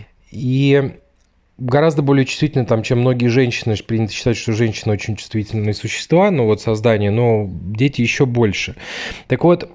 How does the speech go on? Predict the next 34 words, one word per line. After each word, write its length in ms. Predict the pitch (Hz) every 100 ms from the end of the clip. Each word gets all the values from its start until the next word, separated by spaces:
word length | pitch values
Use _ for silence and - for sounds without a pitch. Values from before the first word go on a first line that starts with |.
| -
э, 240 | 131 131
наши 320 | 135 175 - 143
дети 340 | 202 220 147
считывают 600 | - - 180 165 139 127
с 60 | 143
нас, 380 | 151 170 - -
э, 360 | 127 123 123
не 160 | 127 139
только 360 | 196 214 -
то, 280 | 143 151 147
что 240 | 139 - 123
мы 180 | 143
им 300 | 131 123 123
говорим, 560 | 113 123 117 120 123 101
но 160 | 120 135
и 60 |
то, 200 | 127 165
что, 500 | 165 - 139 139 131 131
то, 80 | 131
какие 320 | 139 - 165
мы 220 | 123 143
внутри. 440 | 117 127 - 127
То 120 | 110 101
есть 120 | -
они 160 | 135
считывают 460 | 160 - 143 120 117
наши 240 | 127 -
вот 120 | 120 113
эти 120 | 117
внутренние, 520 | 123 147 147 120 107
скажем, 340 | - 117 113
вибрации 560 | 110 117 131 120 - 110
или 160 | 110 113
энергии. 560 | 113 107 90 85 82